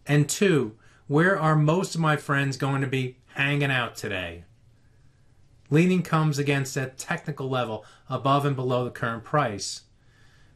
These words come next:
My friends, uh, where they're gonna hang out refers to the market. When I write a post on Forex Live or even on Twitter, I will put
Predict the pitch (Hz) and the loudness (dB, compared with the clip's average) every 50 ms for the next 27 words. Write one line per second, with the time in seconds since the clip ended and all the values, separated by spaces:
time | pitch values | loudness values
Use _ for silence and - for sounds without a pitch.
0 | - - 143 147 147 - - 185 208 220 208 202 202 202 190 160 156 151 143 143 | -6 0 2 2 2 2 0 2 2 4 4 4 4 2 0 0 0 -2 -2 -2
1 | 143 135 123 123 135 139 135 143 147 165 170 170 180 180 180 170 151 - - 175 | -4 -6 -6 -12 -16 -12 -4 0 0 2 2 2 2 2 2 2 0 0 0 0
2 | 185 185 185 190 196 202 190 165 165 151 - - 175 175 175 170 - - - - | 2 2 2 2 2 2 2 2 0 0 -2 0 0 2 2 2 2 2 2 2
3 | 175 170 160 - - - - - - 143 135 156 170 175 175 175 185 190 208 202 | 2 2 0 -2 -6 -14 -16 -12 -6 0 2 2 2 2 2 0 0 0 0 -2
4 | 196 - 117 98 98 - _ _ _ _ _ _ _ - - 135 143 156 175 180 | -2 -4 -8 -10 -10 -14 _ _ _ _ _ _ _ -8 -4 -2 0 0 0 -2
5 | 170 170 170 160 151 - - - 160 156 147 - 160 143 139 131 - 147 147 147 | -2 0 0 0 -2 -2 -2 0 0 0 0 0 -2 -4 -4 -2 -2 0 2 2
6 | 143 139 - - 147 143 143 147 131 139 131 120 - 151 147 147 139 143 135 131 | 2 0 -2 -2 0 0 0 0 0 0 -2 -2 2 2 2 4 4 2 -2 -2
7 | 131 127 - - 160 151 143 135 135 - - - - - - 147 160 180 190 190 | -4 -6 -2 0 2 2 2 2 -2 -4 -14 -20 -18 -8 -2 0 0 2 2 2
8 | 185 185 - - 175 160 | 0 0 0 0 0 0